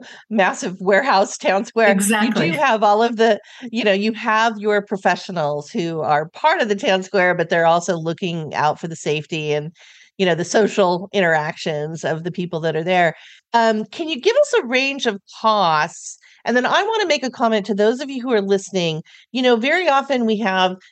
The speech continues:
Speaker 1: maybe siblings who live out of, you know, across the country, and you're the one taking care of mom or dad, and the siblings say, you know, "Well, what can I do to help?" This is a great way to help, by the way,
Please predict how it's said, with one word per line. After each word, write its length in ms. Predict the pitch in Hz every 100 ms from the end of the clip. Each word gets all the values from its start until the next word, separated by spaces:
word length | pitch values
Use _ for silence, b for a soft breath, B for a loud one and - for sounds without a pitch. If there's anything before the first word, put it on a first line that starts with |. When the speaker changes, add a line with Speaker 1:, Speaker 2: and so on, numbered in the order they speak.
| -
Speaker 1:
maybe 260 | 220 254 254
siblings 840 | - 254 226 233 233 233 233 -
who 280 | 240 214 208
live 420 | 208 208 208 196 -
out 180 | 196
of, 140 | 202 190
you 120 | 208
know, 100 | 190
across 300 | 180 226 214
the 80 | 214
country, 480 | 220 214 208 214 196
and 120 | 175
you're 160 | 202 233
the 100 | 233
one 280 | 220 214 208
taking 280 | 214 208 202
care 180 | 208
of 80 | 208
mom 240 | 196 190 196
or 80 |
dad, 320 | 185 269 294 247
and 240 | 190 185
the 80 | 185
siblings 360 | 220 208 190
say, 260 | 196 196 190
you 100 | 190
know, 140 | 185
"Well, 120 | 185 190
what 120 | 190
can 80 | 180
I 80 |
do 100 | 180
to 80 | 180
help?" 160 | 180 - B B
This 160 | 240 311
is 80 | 359
a 60 |
great 260 | 233 233 247
way 100 | 240
to 80 | 208
help, 260 | 180 156 -
by 100 | 165
the 80 | 156
way, 220 | 143 123